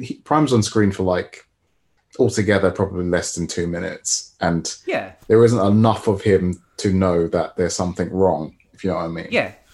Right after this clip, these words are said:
Speaker 2: which is why it doesn't ruin it or anything.
Speaker 1: Yeah.
Speaker 2: It's something that I picked up on. I was like,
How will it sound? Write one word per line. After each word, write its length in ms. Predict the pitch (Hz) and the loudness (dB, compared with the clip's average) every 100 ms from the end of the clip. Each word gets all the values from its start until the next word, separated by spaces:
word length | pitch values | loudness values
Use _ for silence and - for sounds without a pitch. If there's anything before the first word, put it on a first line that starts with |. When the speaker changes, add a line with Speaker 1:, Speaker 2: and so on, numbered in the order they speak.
| - - | -20 -10
Speaker 2:
which 200 | 214 208 | -4 -4
is 120 | 220 | -4
why 140 | 220 | -6
it 80 | 196 | -6
doesn't 220 | 180 160 151 | -8 -8 -6
ruin 260 | 170 123 | -6 -6
it 100 | 107 | -10
or 120 | 98 | -14
anything. 300 | 107 104 113 | -14 -10 -4
Speaker 1:
Yeah. 180 | 101 82 | -2 -2
Speaker 2:
It's 120 | 143 - | -6 -8
something 300 | 190 190 175 | -6 -6 -4
that 80 | |
I 80 | 139 | -6
picked 320 | 135 151 - | -6 -10 -6
up 160 | 151 147 | -8 -8
on. 160 | 113 117 | -10 -10
I 40 | |
was 180 | 123 - | -10 -6
like, 200 | 139 | -6